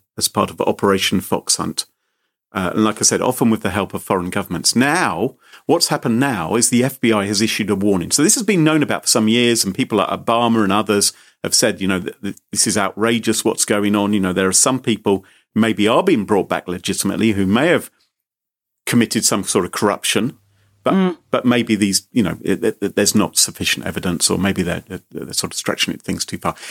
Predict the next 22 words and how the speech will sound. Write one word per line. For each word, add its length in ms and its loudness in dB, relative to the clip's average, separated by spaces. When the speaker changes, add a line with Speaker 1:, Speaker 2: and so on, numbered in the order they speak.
Speaker 1:
The 140 4
F 120 0
B 80 4
I 60 4
has 80 2
just 240 2
issued 240 2
a 80 2
warning 560 4
related 720 2
to 300 -4
Operation 600 0
Fox 320 -2
Hunt, 140 -2
and 100 -2
that's 160 0
why 100 2
I'm 100 0
talking 340 -2
about 300 -4
it 100 -10
today. 260 -4